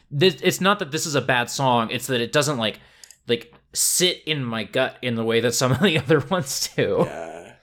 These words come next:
Speaker 2: And it's interesting, like, Labyrinthitis is a three-minute, like, pretty much beatless post-rock, like,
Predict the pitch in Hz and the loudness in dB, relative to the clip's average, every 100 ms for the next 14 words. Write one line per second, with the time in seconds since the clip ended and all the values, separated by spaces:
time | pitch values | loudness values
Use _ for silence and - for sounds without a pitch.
0 | _ - 208 214 214 240 220 151 127 - | _ -4 2 2 2 -4 -4 -2 -4 -2
1 | 160 175 220 208 190 180 143 135 139 135 | 0 2 0 0 -4 -4 -8 -4 -4 -4
2 | - 135 143 135 127 120 - - - - | -8 -4 0 0 0 -2 -6 -14 -20 -20
3 | - _ _ _ _ _ - - _ _ | -20 _ _ _ _ _ -20 -20 _ _
4 | 143 143 120 113 - _ _ _ _ _ | -8 -2 0 0 -6 _ _ _ _ _
5 | - 160 143 135 127 - - 131 - 117 | -4 -2 0 0 -2 -6 -6 -6 -4 -8
6 | 110 - - - - - _ - 151 131 | -6 -4 -4 -6 -10 -16 _ -6 -2 -2
7 | - 131 113 - - - 117 95 - | -2 -2 -4 -8 -20 -10 -6 -6 -8